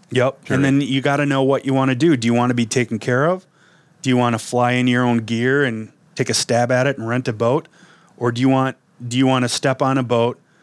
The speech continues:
Speaker 1: have waters, reel in fish, and then go have cocktails? I mean, it's whatever experience you want. Um,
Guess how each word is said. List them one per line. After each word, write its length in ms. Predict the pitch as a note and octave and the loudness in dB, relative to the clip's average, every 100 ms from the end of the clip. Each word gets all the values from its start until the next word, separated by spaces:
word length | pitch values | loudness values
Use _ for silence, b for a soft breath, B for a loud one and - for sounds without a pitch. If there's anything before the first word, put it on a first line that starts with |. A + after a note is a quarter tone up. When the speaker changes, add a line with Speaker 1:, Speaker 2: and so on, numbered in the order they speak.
| b b b | b b b
Speaker 1:
have 240 | - C3 B2 | -4 -4 0
waters, 560 | B2+ B2 C3 B2 - - _ _ _ | 0 2 0 -2 -6 -12 _ _ _
reel 320 | A#2 A#2+ C3+ C3 | -6 0 2 2
in 120 | C3 | 0
fish, 380 | - C3 B2 B2+ | 0 0 0 0
and 80 | |
then 140 | A#2 A2 | -2 0
go 200 | A2+ A2 | 2 2
have 120 | A2 | 0
cocktails? 580 | A2+ G2+ G#2 C2+ D2 - | -2 -2 -6 -12 -12 -10
I 60 | |
mean, 160 | A2+ A2+ | -8 -6
it's 300 | A2 - - | -6 -8 -10
whatever 400 | C3+ C3+ C#3+ C#3 | -4 -2 0 0
experience 440 | B2 - C3 A2+ | -2 -2 -2 -2
you 60 | A2 | -8
want. 380 | G#2 D2+ - - b b b b b b | -10 -12 -16 -20 b b b b b b
Um, 480 | A2+ A2 G#2+ G#2 G2+ | 0 0 0 -2 -8